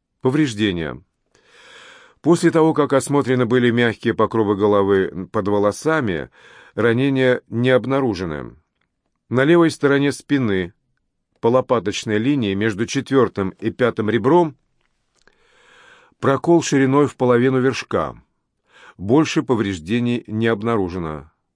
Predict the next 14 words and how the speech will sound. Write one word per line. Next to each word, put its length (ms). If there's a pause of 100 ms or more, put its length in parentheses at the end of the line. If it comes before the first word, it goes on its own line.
(680)
Внутренний 640
осмотр. 680 (800)
Подкожная 480
клетчатка 920 (180)
бедна 460
жиром, 480 (320)
мускулатура 640
красного 500
цвета. 640 (1000)
Органы 440
шеи 400
и 100
полость 480
рта. 540